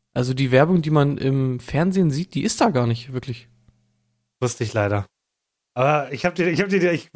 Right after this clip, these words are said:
Speaker 2: sonst hast du mich mal angemeckert, wenn ich dir reingegrätscht bin. Aber ich hab dich das mal ausreden lassen.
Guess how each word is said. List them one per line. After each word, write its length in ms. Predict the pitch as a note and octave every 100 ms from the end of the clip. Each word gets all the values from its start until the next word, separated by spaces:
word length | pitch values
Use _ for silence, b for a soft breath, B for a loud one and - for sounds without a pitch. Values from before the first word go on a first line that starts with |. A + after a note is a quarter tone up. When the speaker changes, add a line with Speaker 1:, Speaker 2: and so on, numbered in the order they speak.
| - b b -
Speaker 2:
sonst 320 | C#3 F3+ F3+
hast 160 | F3+
du 60 | F3+
mich 100 | D#3
mal 120 | D#3+
angemeckert, 460 | D#3+ F3 D3+ D#3+ C3+
wenn 120 | C#3
ich 100 | A#2+
dir 140 | C#3
reingegrätscht 480 | C3+ C#3+ C3 B2 B2+
bin. 100 | B2
Aber 80 | C3
ich 140 | B2+
hab 100 | F3
dich 140 | G3 F#3
das 140 | E3+
mal 80 | C#3
ausreden 360 | D#3+ D#3+ A#2+ A2+
lassen. 220 | G#2+